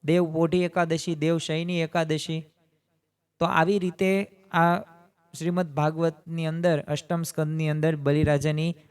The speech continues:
આ કથા આવે છે. તો આના ઉપરથી આપણને ખબર પડે કે આજે ચાર મહિના સુધી તો હવે શયન કરે, તો આપણે આ સમયે વિશેષ આપણે એવી ભક્તિ કરવી જોઈએ ભગવાનની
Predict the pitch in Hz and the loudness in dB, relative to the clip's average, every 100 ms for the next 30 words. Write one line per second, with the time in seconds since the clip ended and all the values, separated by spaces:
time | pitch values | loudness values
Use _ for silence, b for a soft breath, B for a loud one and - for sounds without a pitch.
0 | - 147 147 143 175 143 139 131 123 135 | -4 -2 -2 0 2 2 0 -6 -8 -4
1 | 147 160 156 165 160 180 175 165 - 151 | -4 -2 -4 -4 -4 -2 -4 -4 -4 -4
2 | 165 170 170 160 185 185 165 156 127 - | -2 -6 -4 -2 0 -2 -2 -4 -4 -8
3 | _ b b _ 156 156 156 170 - 170 | _ b b _ 2 2 2 -2 2 4
4 | 190 185 165 185 190 180 180 170 156 160 | 4 2 0 0 0 0 -2 -2 0 2
5 | 160 160 165 175 175 180 180 165 151 165 | 2 0 0 0 0 0 0 2 0 0
6 | 165 - 156 175 196 - 165 170 180 165 | -4 -2 2 2 2 -2 -2 0 0 0
7 | 135 147 196 202 196 170 - 170 170 160 | -2 -2 -2 -2 0 -4 -2 -2 0 0
8 | 127 139 - 175 151 151 151 135 147 165 | -2 -4 -4 -4 -2 -2 -2 -2 -2 -2
9 | 143 135 147 147 139 131 | -2 -2 0 0 -2 -6